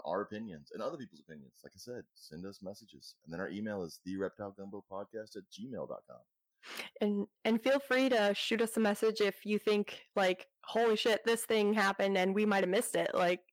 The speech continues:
Speaker 2: there, 'cause there's only so much two people can, uh, take in with all
Speaker 1: Yeah.
Speaker 2: the outlets, all the outlets for,
Speaker 1: It's
Speaker 2: uh,
Speaker 1: crazy
Speaker 2: reptile
Speaker 1: the,
Speaker 2: content.
Speaker 1: it's crazy the amount of reptile content that's out there now. Like I said,
Speaker 2: Yeah.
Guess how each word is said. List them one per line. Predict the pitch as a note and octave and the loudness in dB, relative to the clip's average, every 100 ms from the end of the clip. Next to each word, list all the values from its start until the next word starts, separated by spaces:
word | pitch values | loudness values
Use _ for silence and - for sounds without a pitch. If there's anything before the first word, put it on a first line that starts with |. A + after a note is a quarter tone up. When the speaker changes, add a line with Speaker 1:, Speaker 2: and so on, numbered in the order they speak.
| _ | _
Speaker 2:
there, | - F#3+ G#3 - - - - - | -2 2 2 0 -4 -8 -8 -2
'cause | A3+ | 2
there's | D4 D4 | 4 6
only | F#4+ C#4 | 4 4
so | B3+ | 4
much | A3+ G#3+ - | 4 2 2
two | - A3+ | 0 2
people | A3 G#3 G3+ | 2 2 0
can, | F#3 F3+ - - - - - - - _ | 0 0 -4 -16 -20 -20 -20 -20 -20 _
uh, | - - - - _ _ | 0 0 0 -4 _ _
take | - A3 - B3 | 0 2 2 2
in | A3+ G3 G3 G3 _ - | 4 4 0 -4 _ 0
with | G3 - | 0 2
all | G3 G3 G3+ G3 F#3+ F#3+ | 2 4 4 6 4 2
Speaker 1:
Yeah. | F#3 | 0
Speaker 2:
the | - F#3+ | 2 2
outlets, | F#3 F#3 F3 - - - | 4 2 0 -2 -6 -2
all | A#3+ B3 A#3 | 2 4 4
the | G#3 | 4
outlets | G3+ G#3 G3+ - | 2 2 0 0
for, | G#3+ F#3+ F#3 F#3+ _ - | 2 4 4 0 _ -6
Speaker 1:
It's | A3 G#3 | -2 2
Speaker 2:
uh, | F#3+ F3+ | 4 4
Speaker 1:
crazy | G#3+ | 2
Speaker 2:
reptile | G#3+ F#3 | 2 0
Speaker 1:
the, | F#3+ | 2
Speaker 2:
content. | F#3 F#3 - - _ - - | 0 0 -2 -4 _ -16 -10
Speaker 1:
it's | B2 | -8
crazy | - G#2+ F#2+ | -2 0 0
the | F#2 | -2
amount | F2 | -2
of | |
reptile | E2+ - E2 | -4 -2 -4
content | - D#2+ D#2+ - | -2 -4 -4 -8
that's | - | -4
out | D2+ - | -6 -4
there | C#2 | -8
now. | C#2 C#2 A3+ | -8 -4 0
Like | A3+ | 2
I | A#3 | 2
said, | A3 | 2
Speaker 2:
Yeah. | F#3+ | 0